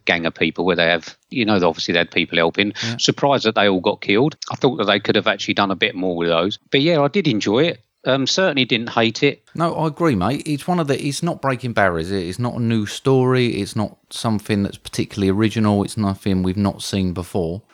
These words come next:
Speaker 1: Yeah.
Speaker 2: But my, p-, if this is a Netflix special, they've weighed out sixty-five million to do it, to show it, to make it, et cetera, et cetera. And I think if this is a quality we can expect from them,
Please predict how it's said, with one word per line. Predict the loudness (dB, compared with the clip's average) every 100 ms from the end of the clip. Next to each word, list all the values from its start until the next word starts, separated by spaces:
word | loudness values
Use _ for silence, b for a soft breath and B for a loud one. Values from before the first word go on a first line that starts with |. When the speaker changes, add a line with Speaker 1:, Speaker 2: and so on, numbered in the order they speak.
| b
Speaker 1:
Yeah. | 2 2 4
Speaker 2:
But | 2 2
my, | -2 -2
p-, | -2 -8 -4 -6
if | -6 -4
this | -2 0
is | 0
a | 0 0
Netflix | -2 -4 -4 -4 -10 -10 -10 -14 -20 -16
special, | -4 0 0 0 0 0
they've | -2 0
weighed | 2 2 2
out | -2
sixty-five | -4 -8 -6 -6 0 0 2
million | 2 2 0 -2
to | 0 0 0 _ _
do | 4 6
it, | 4 2
to | -2 -2
show | 0 2 2
it, | 2 -2 -4
to | -2 -2 -4 -10 -6
make | 0 0 0
it, | -2 -4
et | -2
cetera, | -4 -4 -6
et | -4
cetera. | -2 -2 -2 -4 B B B B -2
And |
I | 2
think | 2 4
if | 2
this | 4 2 2
is | 0
a | 0
quality | -4 -4 -2 0 -2
we | -4
can | -4 -6
expect | -8 -6 -4 -4 -6
from | -6
them, | -4 -6